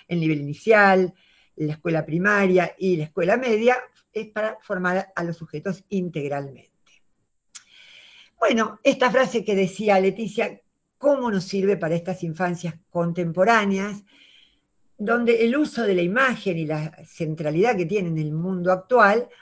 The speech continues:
hace que sea un problema de todos los educadores, no solamente los de inicial ni los de artes visuales, de todos los educadores para avanzar hacia una educación integral?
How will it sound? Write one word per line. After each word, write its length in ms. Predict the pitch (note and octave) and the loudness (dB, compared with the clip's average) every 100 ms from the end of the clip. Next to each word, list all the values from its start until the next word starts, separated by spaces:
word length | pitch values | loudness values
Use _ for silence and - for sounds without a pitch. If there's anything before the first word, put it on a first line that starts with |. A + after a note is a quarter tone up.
| _ _ | _ _
hace 340 | C4 C4+ B3+ - | -6 -6 -8 -8
que 140 | G3+ | -8
sea 180 | - G3+ | -4 -4
un 80 | G3+ | -4
problema 520 | F3 D#3 E3+ F3+ F#3 | -4 -2 -2 -2 -4
de 200 | E3 D#3+ | -4 -6
todos 340 | - A#3+ D#3 | 2 2 2
los 200 | C3 - | -2 -10
educadores, 520 | - C#3 C#3 C#3 D3 | -16 -14 -12 -10 -8
no 200 | F3 A#3+ | -4 -4
solamente 580 | - C#3 C#3 C#3+ D#3+ D#3+ | -4 -10 -10 -10 -10 -8
los 140 | D3 C#3 | -12 -14
de 80 | |
inicial 720 | C#3 C3+ - F#3+ G3+ G#3 G#3 G#3 _ _ _ F3+ | -18 -12 -2 0 2 0 -2 -8 _ _ _ -6
ni 120 | F3 | -4
los 140 | D#3+ | -2
de 120 | D3+ | -2
artes 260 | D#3+ D#3 C#3 | -4 -4 -12
visuales, 600 | B2+ - - - - - _ _ _ _ _ | -14 -12 -12 -14 -20 -20 _ _ _ _ _
de 380 | F#3+ G3 G3+ - | 2 4 4 4
todos 240 | C4 B3+ A#3 | 6 6 6
los 160 | - | 2
educadores 560 | A3+ G#3+ B3 A3 A#3+ C4 | -2 2 4 4 0 -4
para 340 | - A3 G#3 G#3+ G3+ | -2 -2 0 -2 -2
avanzar 580 | G#3 G#3+ G3+ F#3 F#3 - | -2 -2 -4 -4 -4 -4
hacia 460 | F3+ - E3 - - | -8 -6 -8 -8 -10
una 400 | D#3+ D#3+ E3+ - _ _ _ | -10 -8 -8 -14 _ _ _
educación 640 | F#3+ F3 E3 D#3 - C#3+ | 0 0 0 -6 -8 -10
integral? 500 | C#3+ C3 - C#3 - | -10 -14 -20 -20 -20